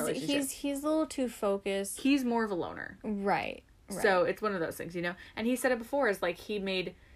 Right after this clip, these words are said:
Speaker 2: He was in a relationship, but
Speaker 1: But
Speaker 2: he made the same, you know, commitment
Speaker 1: to
Speaker 2: to
Speaker 1: the
Speaker 2: the
Speaker 1: U S
Speaker 2: United
Speaker 1: government,
Speaker 2: yeah.
Speaker 1: and he could only make that to one person at a time, basically.
Speaker 2: Right.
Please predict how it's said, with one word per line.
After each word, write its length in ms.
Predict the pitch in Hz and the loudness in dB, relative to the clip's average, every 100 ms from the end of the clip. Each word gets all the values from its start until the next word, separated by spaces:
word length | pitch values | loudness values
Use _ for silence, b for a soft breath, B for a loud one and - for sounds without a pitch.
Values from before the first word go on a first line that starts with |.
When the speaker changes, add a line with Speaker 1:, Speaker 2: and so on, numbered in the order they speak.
| b - | b -20
Speaker 2:
He 200 | - 254 | -4 0
was 240 | 254 294 302 | 4 6 6
in 100 | 220 | 4
a 80 | |
relationship, 680 | 196 185 202 208 202 - 170 | 2 2 0 -2 -4 -2 -2
but 100 | 190 185 | 0 2
Speaker 1:
But 120 | 196 | 4
Speaker 2:
he 140 | 196 | 2
made 440 | 190 185 185 180 175 | 2 2 2 0 -2
the 80 | |
same, 500 | 185 - 180 175 170 - | -2 -2 -2 -2 -4 -6
you 80 | 180 | -6
know, 160 | 165 | -6
commitment 680 | - 190 180 170 175 190 170 | -8 -6 -4 -2 -2 -4 -6
Speaker 1:
to 60 | - | 0
Speaker 2:
to 220 | 185 196 | 4 4
Speaker 1:
the 40 | 180 | 4
Speaker 2:
the 100 | 175 | 4
Speaker 1:
U 120 | 175 | 4
S 100 | 165 | 2
Speaker 2:
United 120 | - 180 | 2 0
Speaker 1:
government, 280 | 160 160 | 0 -2
Speaker 2:
yeah. 40 | - | -2
Speaker 1:
and 80 | 190 | -4
he 60 | |
could 140 | 180 180 | -4 -4
only 160 | 175 | -2
make 240 | 175 170 160 | 0 -2 0
that 240 | 160 147 | -2 -2
to 80 | - | -4
one 180 | 165 156 | -4 -4
person 220 | 156 - | -6 -6
at 60 | - | -8
a 20 | |
time, 200 | - - | -6 -6
basically. 440 | - - - - - | -8 -10 -8 -8 -8
Speaker 2:
Right. 220 | - | -10